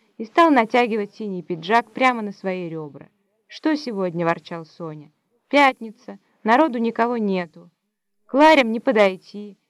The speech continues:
к пончикам не прижаться". И он встал, готовый перед Мишатой, с брюками через плечо. "С нами?" спросила Нуфары. "Нет", сказала Фара, "я позагораю". "Тебя долго ждать?"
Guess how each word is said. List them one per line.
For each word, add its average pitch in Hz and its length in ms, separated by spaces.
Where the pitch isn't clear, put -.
к - 60
пончикам 285 500
не 190 80
прижаться". 185 760
И 277 100
он 311 180
встал, 277 400
готовый 220 520
перед 196 280
Мишатой, 240 680
с 196 80
брюками 247 520
через 208 300
плечо. 180 580
"С - 160
нами?" 262 380
спросила 208 480
Нуфары. 185 520
"Нет", 214 320
сказала 175 420
Фара, 156 400
"я 208 180
позагораю". 175 800
"Тебя 180 300
долго 214 380
ждать?" 165 420